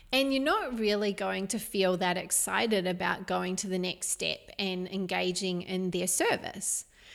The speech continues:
So it's really important that not only do we love what we are selling, we love our product,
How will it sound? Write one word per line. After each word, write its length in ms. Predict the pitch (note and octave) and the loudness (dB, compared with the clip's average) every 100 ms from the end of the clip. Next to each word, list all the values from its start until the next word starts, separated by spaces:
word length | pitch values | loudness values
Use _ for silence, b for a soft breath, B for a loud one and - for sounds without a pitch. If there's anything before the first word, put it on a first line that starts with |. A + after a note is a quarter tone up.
| B B B | B B B
So 240 | - D4 | 6 6
it's 240 | D#4+ D#4 | 6 0
really 680 | C4 B3 C#4+ E4 E4+ E4 D#4 | 0 0 4 6 6 4 0
important 840 | - A#3 A3+ - G3+ F#3+ F#3 E3+ - - | -4 -6 -6 -4 0 0 -2 -6 -12 -12
that 680 | F#3+ F#3+ F#3+ - - - - - _ _ | -4 0 0 -4 -6 -6 -6 -10 _ _
not 200 | G3+ G#3+ - | 0 0 2
only 320 | B3 C4 C4+ | 2 4 4
do 80 | A#3 | 6
we 160 | A3 F#3+ | 6 6
love 500 | F3 F3 G#3+ A3+ - | 6 4 4 -2 0
what 280 | B3+ - | 0 0
we 440 | A3+ G#3+ G3+ G3+ G#3 | 0 2 2 0 -4
are 100 | G3+ | -4
selling, 480 | G3 F#3 F3 A3+ B3 | -4 -2 -2 -2 0
we 160 | G3 F3 | 0 2
love 320 | F3 F3 G3+ | 2 2 0
our 140 | - G#3 | -4 -4
product, 680 | - F3 E3 C4+ - - | -4 -6 -2 -4 -4 -14